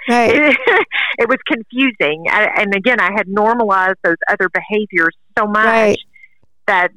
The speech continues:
Speaker 2: that looking at a healthy relationship looked boring.
Speaker 1: It did. And
Speaker 2: Honestly,
Speaker 1: isn't that
Speaker 2: I didn't even
Speaker 1: crazy?
Speaker 2: know what that meant. It is. And it makes absolutely no <laughs> sense.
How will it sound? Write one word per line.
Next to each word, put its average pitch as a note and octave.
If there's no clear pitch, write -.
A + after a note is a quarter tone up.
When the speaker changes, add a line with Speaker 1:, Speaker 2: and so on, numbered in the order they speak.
Speaker 2:
that F#3+
looking A3
at F#3+
a F3+
healthy A3
relationship F#3
looked F#3
boring. C#4
Speaker 1:
It B3
did. C4
And A#3
Speaker 2:
Honestly, C4
Speaker 1:
isn't C#4+
that A3+
Speaker 2:
I G3
didn't A3
even A3+
Speaker 1:
crazy? B3
Speaker 2:
know A3
what A3+
that G3
meant. B3
It C#4+
is. F#4+
And G#3+
it A3
makes A3+
absolutely A3
no F3+
<laughs> -
sense. G3